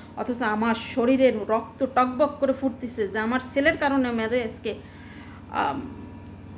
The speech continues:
আমি জানি যে আমার ছেলের কোনো দোষ নেই, তারপরও আমি আমার ছেলের দোষই দিচ্ছি মনে মনে। আমি বাসায় গেছি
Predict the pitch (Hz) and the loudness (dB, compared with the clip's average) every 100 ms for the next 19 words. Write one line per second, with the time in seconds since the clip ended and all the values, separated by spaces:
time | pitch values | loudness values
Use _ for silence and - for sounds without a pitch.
0 | - - - 240 277 302 349 508 302 302 | -16 -16 -2 4 6 8 6 6 4 4
1 | 294 285 277 269 269 247 220 226 214 214 | 2 2 2 2 2 2 0 -2 -4 -2
2 | 240 - 262 233 220 226 208 - 214 214 | -2 2 4 4 2 0 -2 -4 -4 -4
3 | 208 - 262 311 226 233 254 190 196 - | -2 4 6 6 4 2 2 -4 -6 -8
4 | 202 190 - 226 233 214 196 190 - - | -10 -12 -6 0 2 0 -2 -8 -14 -16
5 | - - 190 196 220 - 277 233 247 - | -14 -10 -8 -2 -2 2 2 2 0 -4